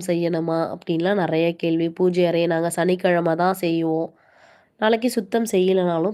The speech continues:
பரவாயில்ல. மலர்களை, புது மலர்களை வச்சு அலங்காரம் பண்ணுங்க. உங்களால முடியும். சில ஸ்-, எளிமையான குறிப்புகளை மட்டும் சொல்றேன். துளசி தீர்த்தம் வச்சுக்கோங்க. துளசி தீர்த்தம் செய்யறது ரொம்பவே ஈஸியான விஷயம். ஒரு முறை சொல்றேன்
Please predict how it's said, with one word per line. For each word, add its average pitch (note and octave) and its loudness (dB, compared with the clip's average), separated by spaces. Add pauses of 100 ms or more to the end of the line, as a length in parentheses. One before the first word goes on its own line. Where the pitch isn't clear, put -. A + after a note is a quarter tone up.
பரவாயில்ல. D3+ -4 (600)
மலர்களை, G#3 4
புது A3+ 0
மலர்களை E3+ 0
வச்சு F3+ -2
அலங்காரம் D#3+ -2
பண்ணுங்க. D3+ -6 (720)
உங்களால F#3 4
முடியும். G#3 0
சில A3 0
ஸ்-, A3 -8
எளிமையான G3 2
குறிப்புகளை F3 -2
மட்டும் D#3 -6
சொல்றேன். C#3+ -6 (380)
துளசி A#3+ 2
தீர்த்தம் F#3 0
வச்சுக்கோங்க. D#3 -2
துளசி F3+ -2
தீர்த்தம் F#3+ -2
செய்யறது E3+ -2
ரொம்பவே F3 0
ஈஸியான E3+ -2
விஷயம். G#3 -4
ஒரு F#3+ 2
முறை F3 0
சொல்றேன் D#3 -4